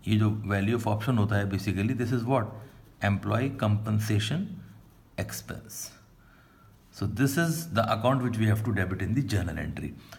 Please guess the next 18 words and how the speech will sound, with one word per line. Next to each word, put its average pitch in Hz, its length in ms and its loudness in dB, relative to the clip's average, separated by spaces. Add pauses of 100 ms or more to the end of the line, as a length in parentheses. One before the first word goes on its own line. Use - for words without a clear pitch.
(200)
But 131 100 4
हमें 127 180 4
numerical 117 460 8
aspect 117 380 4
इतना 117 260 2
कुछ 107 120 -2
खास 107 320 6
करना 107 260 8
नहीं 117 240 4
है 127 100 2 (440)
क्योंकि 107 260 4
the 104 180 4
board 113 280 8
is, 104 280 2 (960)
uh, 82 800 6 (300)
giving 120 280 6 (880)
not 120 280 6
more 107 120 8